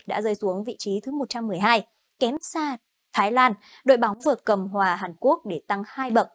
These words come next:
lên hạng chín mươi chín. Nếu đội tuyển Việt Nam thắng Indonesia ở trận lượt về diễn ra trên sân Mỹ Đình thì số điểm được cộng thêm là mười phẩy ba mươi ba điểm.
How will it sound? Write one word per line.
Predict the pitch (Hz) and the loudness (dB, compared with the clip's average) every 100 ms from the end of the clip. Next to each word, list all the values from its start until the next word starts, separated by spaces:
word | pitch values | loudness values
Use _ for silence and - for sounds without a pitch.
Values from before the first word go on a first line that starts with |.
| - | -6
lên | 202 196 | -4 -4
hạng | 220 196 | -6 -6
chín | 196 202 | -10 -8
mươi | 220 | -4
chín. | 208 220 330 _ _ _ - - - - | -2 -2 -4 _ _ _ -20 -20 -8 2
Nếu | 359 | 4
đội | 359 | 6
tuyển | 311 254 | 4 4
Việt | 226 | 4
Nam | 262 254 262 | 4 4 2
thắng | 247 | -4
Indonesia | 262 269 254 247 254 | -2 -2 -2 -2 -2
ở | 233 185 | 0 0
trận | 170 202 | -2 -4
lượt | 208 190 | -4 -2
về | 202 196 | 0 0
diễn | 185 240 269 | 2 -2 2
ra | 285 269 254 | 2 2 0
trên | 254 233 214 | -2 -2 -4
sân | 240 208 202 | -4 -2 0
Mỹ | 254 | 0
Đình | 285 226 - - | 0 -2 -4 -8
thì | 220 | -2
số | 240 | 2
điểm | 277 247 175 | 2 2 0
được | 196 202 | -6 -2
cộng | 226 208 | -4 0
thêm | 226 | -2
là | 214 | -2
mười | 185 196 185 | 0 0 0
phẩy | 214 160 | -6 -4
ba | 202 | -4
mươi | 214 | -2
ba | 202 208 | 2 2
điểm. | 202 220 | 4 2